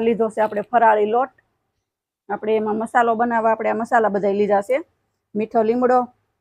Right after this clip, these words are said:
આ એક ચમચી આપણે ખાંડ લીધી છે, આપણે આદુનો કટકો લીધો છે, આપણે બે લીલા મરચાં લીધા છે, આ કોથમરી લીધી છે, દોઢ ચમચી આપણે ટોપરું લીધું છે ખમણેલું, આ મીઠું સ્વાદ પ્રમાણે,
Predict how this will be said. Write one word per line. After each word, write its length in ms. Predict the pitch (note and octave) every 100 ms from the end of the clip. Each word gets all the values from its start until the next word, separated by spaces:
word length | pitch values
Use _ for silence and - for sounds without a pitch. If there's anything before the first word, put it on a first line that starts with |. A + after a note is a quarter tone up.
| -
આ 200 | - G#3+ A3
એક 100 | A3+ -
ચમચી 300 | A#3+ A#3 A#3
આપણે 180 | G#3+ G#3 -
ખાંડ 240 | B3 B3+ B3+
લીધી 240 | A3+ B3
છે, 140 | C4 B3
આપણે 220 | A3 G#3
આદુનો 340 | G#3+ G#3+ G#3
કટકો 280 | G3+ A#3+ -
લીધો 280 | B3 A#3+ A#3+
છે, 200 | A#3+ B3
આપણે 220 | A3+ G#3 G3+
બે 140 | G#3 G#3+
લીલા 300 | A3 A3 A3+
મરચાં 300 | A#3+ A#3 G#3
લીધા 220 | G3 F#3+ G3+
છે, 80 |
આ 120 | G3+ -
કોથમરી 440 | A#3+ B3+ G#3 G3+
લીધી 220 | G3 G#3+
છે, 60 | - _ _ -
દોઢ 260 | G#3+ B3+ -
ચમચી 300 | B3 B3 A#3
આપણે 180 | A3 A3+
ટોપરું 400 | B3+ C4 A3+ G#3
લીધું 240 | G3 E3
છે 60 | G#3+ G3+
ખમણેલું, 440 | A3 A3 A3 C#4+ - _ _ _
આ 60 | G#3+ A#3
મીઠું 260 | D4 D#4+ C4
સ્વાદ 200 | B3 A#3
પ્રમાણે, 360 | A#3 A3+ A#3